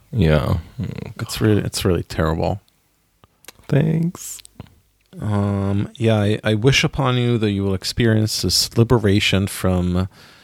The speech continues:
Speaker 2: covid slavery
Speaker 1: <laughs>
Speaker 2: into freedom, much like the story of Passover. Um,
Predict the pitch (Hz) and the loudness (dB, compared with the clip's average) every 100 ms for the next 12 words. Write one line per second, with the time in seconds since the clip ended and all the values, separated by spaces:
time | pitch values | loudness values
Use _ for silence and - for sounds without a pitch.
0 | _ _ _ _ _ - 123 110 113 - | _ _ _ _ _ -4 2 2 2 2
1 | 98 95 90 92 90 90 90 90 107 - | 4 4 4 2 2 2 2 4 4 4
2 | - - 92 - 87 90 - - 117 117 | 0 0 -4 -4 -6 -6 -10 2 4 6
3 | 113 110 104 95 - 92 90 - - - | 4 0 -2 -4 -6 -6 -8 -8 -4 -2
4 | 101 95 90 85 - 101 101 - 117 107 | 0 0 -2 -6 -4 0 0 0 -4 0
5 | 107 107 104 110 _ _ _ _ _ 131 | 0 2 0 -4 _ _ _ _ _ -20
6 | _ - 98 _ - 98 98 92 90 92 | _ -20 -20 _ -14 -2 2 2 2 0
7 | 92 92 101 | -2 -2 -2